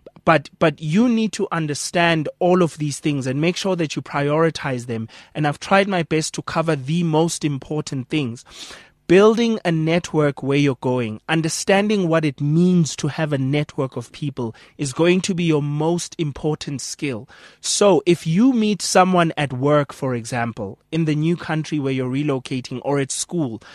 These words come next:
and that person invites you over for dinner, do not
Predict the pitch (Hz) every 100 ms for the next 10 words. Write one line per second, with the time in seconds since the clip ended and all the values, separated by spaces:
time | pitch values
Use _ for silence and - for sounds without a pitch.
0 | - - 156 156 180 - 214 - 190 170
1 | 147 151 170 - 180 180 165 156 - 127
2 | 139 131 110 117 _ 185 220 226 202 190